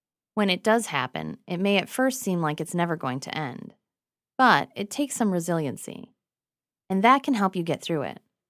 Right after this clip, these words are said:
When a crisis hits, don't go it alone. When others are affected, like family members or friends, keep in touch with them. Talk it out and be there for each other.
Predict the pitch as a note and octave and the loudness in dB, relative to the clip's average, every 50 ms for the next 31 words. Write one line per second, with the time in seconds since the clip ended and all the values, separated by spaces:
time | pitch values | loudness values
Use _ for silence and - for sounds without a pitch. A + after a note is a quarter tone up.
0 | _ _ _ _ _ _ _ _ _ _ _ _ _ _ _ _ _ _ - G3 | _ _ _ _ _ _ _ _ _ _ _ _ _ _ _ _ _ _ -6 -4
1 | F#3+ F3+ F3 - - A#3+ A#3 B3+ B3+ - F#3+ F3 - - D3+ B2+ B2+ - - - | -2 -2 -2 -2 2 4 4 4 4 0 -4 -4 -4 -6 -6 -6 -6 -6 -10 -16
2 | - _ - F3+ - F3+ F3 F#3 F#3 G3+ F#3 F3+ F3 E3+ D#3+ D3+ D3 B2 - C#2+ | -18 _ -10 -2 0 0 0 2 2 4 4 4 4 2 0 0 -2 -4 -4 -6
3 | - - - - _ _ _ _ _ _ _ _ _ _ _ _ _ _ - - | -10 -12 -14 -16 _ _ _ _ _ _ _ _ _ _ _ _ _ _ -2 0
4 | G3+ G#3 G#3+ A3+ C4 C#4 B3 A3+ G3 E3 D#3 - - F#3+ F#3 F3+ - D#3+ C#3+ D#3 | 4 4 4 4 4 4 2 4 4 2 2 2 2 0 0 0 -2 -4 -4 -2
5 | D3 D3 - - - F3+ F#3 G3 G3 F3 D#3 C3 G2+ - - - D#3+ D#3+ C#3 - | -4 -4 -4 -4 -4 0 0 2 2 0 0 -2 -4 -4 -6 -6 -6 -6 -8 -6
6 | - - F#3+ E3+ C3+ C#3 - - - - _ _ _ _ _ - C#4+ C4+ C#4+ C4+ | -2 0 0 0 0 -2 -6 -8 -12 -14 _ _ _ _ _ -4 -4 0 2 2
7 | B3 - A#3 A3+ A3 - - - - - - - - - _ _ _ _ _ _ | 2 4 2 2 2 0 -6 -10 -10 -10 -10 -10 -12 -14 _ _ _ _ _ _
8 | _ _ _ _ _ _ _ _ _ - A3+ A#3 A#3 - B3+ A3 F#3 F3+ F#3 - | _ _ _ _ _ _ _ _ _ 4 4 4 4 4 4 6 6 6 6 4
9 | - D#3+ D#3 - G3 G3+ F3+ D#3 D3 - - F2 - C#3 - - - E2+ - G#1 | 2 0 -2 0 0 2 4 2 2 0 -4 -8 -10 -8 -8 -8 -8 -8 -8 -10
10 | - - | -14 -16